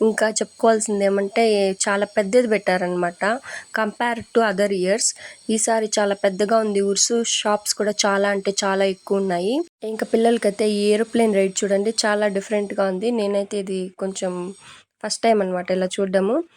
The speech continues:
ఈ కార్స్‌వి ఇలాంటి రైడ్స్ అయితే నేను చాలా సార్లు అయితే చూశాను. మీరు గాన ముందే చూసింటే కామెంట్ చేయండి.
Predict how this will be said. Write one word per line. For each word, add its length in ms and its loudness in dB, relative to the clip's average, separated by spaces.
ఈ 160 -6
కార్స్‌వి 580 0
ఇలాంటి 440 2
రైడ్స్ 300 2
అయితే 200 -2
నేను 240 0
చాలా 260 -2
సార్లు 300 -4
అయితే 220 -4
చూశాను. 520 -4
మీరు 180 0
గాన 220 4
ముందే 340 0
చూసింటే 520 -2
కామెంట్ 360 -4
చేయండి. 500 -2